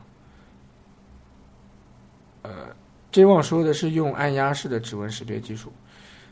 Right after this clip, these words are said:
对，按，按压式就是我们所谓的那个电，电容式嘛，它是识，识别你那个手机，手上面的，就是通过电容的变化识别你手，手上的纹路嘛。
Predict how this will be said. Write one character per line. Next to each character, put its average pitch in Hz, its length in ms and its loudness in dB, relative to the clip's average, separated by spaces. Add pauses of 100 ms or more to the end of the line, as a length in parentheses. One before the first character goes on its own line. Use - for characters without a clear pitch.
(300)
对， - 120 0
按， 170 200 6
按 165 180 2
压 165 140 4
式 143 160 -4
就 139 100 -4
是 135 100 -6
我 117 120 -2
们 117 120 -6
所 117 220 -6
谓 127 180 -2
的 113 140 -6
那 110 220 -6
个 98 500 -8 (460)
电， 107 920 0 (540)
电 160 160 0
容 110 240 -4
式 - 200 -6
嘛， 113 160 -8 (460)
它 135 100 -6
是 127 100 -2
识， 120 340 -4
识 131 180 -6
别 135 200 0
你 123 180 -6
那 113 180 -6
个 104 400 -8 (380)
手 98 320 -6
机， 113 240 -12
手 113 240 -6
上 143 160 -4
面 127 160 -6
的， 110 160 -4 (720)
就 147 100 -8
是 135 40 -4
通 165 140 -2
过 165 100 2
电 165 200 6
容 113 220 -2
的 156 120 0
变 151 240 -2
化 113 380 -8 (320)
识 - 160 -6
别 117 120 0
你 117 100 0
手， 113 220 -6
手 101 220 -8
上 117 160 -6
的 104 100 -4
纹 90 180 -6
路 98 160 -6
嘛。 95 140 -16